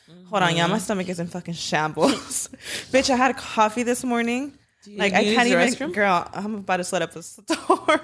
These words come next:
Speaker 2: <laughs>
Speaker 1: Do you need to use the
Speaker 2: No,
Speaker 1: restroom?
Speaker 2: I'm good.
Speaker 1: Are
Speaker 2: I
Speaker 1: you,
Speaker 2: th-,
Speaker 1: like,
Speaker 2: I think
Speaker 1: holding
Speaker 2: I'm
Speaker 1: it in?
Speaker 2: fine. <laughs> No.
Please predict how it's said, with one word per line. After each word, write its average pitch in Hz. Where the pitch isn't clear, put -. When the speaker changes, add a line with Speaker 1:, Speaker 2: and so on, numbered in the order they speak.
Speaker 2:
<laughs> 370
Speaker 1:
Do -
you 208
need 214
to 240
use 226
the 208
Speaker 2:
No, 196
Speaker 1:
restroom? -
Speaker 2:
I'm 208
good. 170
Speaker 1:
Are 190
Speaker 2:
I -
Speaker 1:
you, 214
Speaker 2:
th-, 220
Speaker 1:
like, 247
Speaker 2:
I -
think 262
Speaker 1:
holding 233
Speaker 2:
I'm 202
Speaker 1:
it 247
in? 247
Speaker 2:
fine. -
<laughs> -
No. 381